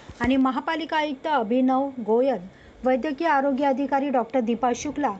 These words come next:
आणि असंसर्गजन्य रोग नियंत्रण नोडल ऑफिसर डॉक्टर प्रतिभा पानपाटील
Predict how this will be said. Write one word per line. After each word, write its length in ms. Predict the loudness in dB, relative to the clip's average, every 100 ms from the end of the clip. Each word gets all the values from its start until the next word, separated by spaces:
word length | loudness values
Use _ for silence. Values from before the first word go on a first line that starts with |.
| -14 -20 -6
आणि 300 | 0 0 0 -4 -12 -20 -4 -2
असंसर्गजन्य 1000 | 0 2 0 0 -2 -2 0 0 2 2
रोग 240 | 2 2
नियंत्रण 460 | 2 2 2 2 2
नोडल 400 | 4 2 2 0 -4
ऑफिसर 460 | -8 -2 -2 0 0
डॉक्टर 280 | 0 0
प्रतिभा 480 | 0 -2 0 0 2
पानपाटील 640 | 0 -2 0 0 -2 -4